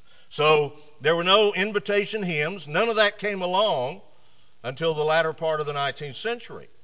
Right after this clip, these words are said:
If you wanted to identify yourself with the body of Christ, you requested believer's baptism.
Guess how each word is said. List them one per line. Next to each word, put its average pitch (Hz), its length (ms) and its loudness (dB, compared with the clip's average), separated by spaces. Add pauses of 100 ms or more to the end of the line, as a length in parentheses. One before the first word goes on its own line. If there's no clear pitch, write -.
(380)
If 120 180 -8
you 220 140 -2
wanted 226 300 4
to 165 140 2
identify 156 760 2
yourself 135 580 -4 (380)
with 180 340 0
the 185 100 -4
body 170 340 0
of 156 120 -6
Christ, 202 560 0 (400)
you 165 460 -8
requested 160 720 -4 (640)
believer's 135 460 -6
baptism. 165 680 2